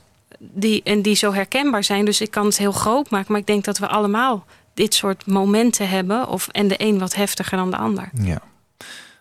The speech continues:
Speaker 2: Je bent eruit gekropen. Dat kun je wel zeggen, uit
Speaker 1: Ja.
Speaker 2: dat dal. Hè? Dus
Speaker 1: Ja.
Speaker 2: je, je bent weer verder.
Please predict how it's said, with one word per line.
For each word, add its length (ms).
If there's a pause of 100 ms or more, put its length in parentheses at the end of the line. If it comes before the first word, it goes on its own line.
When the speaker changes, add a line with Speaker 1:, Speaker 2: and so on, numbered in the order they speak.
(180)
Speaker 2:
Je 80
bent 160
eruit 260
gekropen. 640 (360)
Dat 240
kun 120
je 60
wel 140
zeggen, 320
uit 120
Speaker 1:
Ja. 60
Speaker 2:
dat 160
dal. 280
Hè? 140
Dus 160
Speaker 1:
Ja. 100
Speaker 2:
je, 120
je 120
bent 280
weer 240
verder. 460